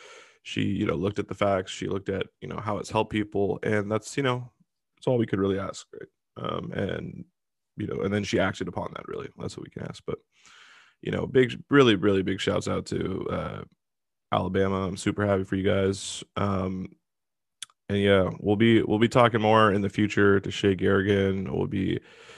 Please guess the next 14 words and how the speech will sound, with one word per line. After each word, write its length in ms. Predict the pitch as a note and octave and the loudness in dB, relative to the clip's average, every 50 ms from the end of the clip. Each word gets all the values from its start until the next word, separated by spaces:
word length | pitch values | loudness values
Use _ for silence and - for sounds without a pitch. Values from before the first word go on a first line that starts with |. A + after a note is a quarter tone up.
| - - - - - - - - - - - - - - - - - _ _ - | -20 -20 -20 -20 -20 -20 -20 -20 -20 -20 -20 -20 -20 -20 -20 -20 -20 _ _ 0
we'll 80 | - - | 2 2
be 80 | A#2 | 2
keeping 240 | - - B2+ A2+ A#2 | 4 2 2 2 2
our 100 | A2 F#2+ | 2 4
eye 140 | A2 A2 A2 | 4 4 4
on 160 | A2 G#2+ F2 | 4 2 0
Al-, 200 | F2+ G#2+ G#2+ - - | -2 -4 -4 -4 0
Alabama. 680 | - A2 A2 G#2+ G2+ A2 A2 A2 G#2+ A2 G#2+ A2 G#2+ | 2 2 2 2 2 0 -2 0 0 0 0 -2 0
But 120 | G2 G#2+ G#2+ | 0 0 0
I 40 | G#2+ | 0
wanna 220 | G#2 G#2+ G#2 G#2+ | 0 0 -4 -4
say 380 | - - - A2 A2 G#2+ G#2+ G#2 | -4 -2 0 2 2 2 2 2
though, 340 | G#2+ G#2+ G#2+ G#2 G#2 G#2 | 2 0 0 0 0 0
yeah, 300 | G#2 G#2 G#2 G2+ G2 G2+ | 0 2 2 2 0 -2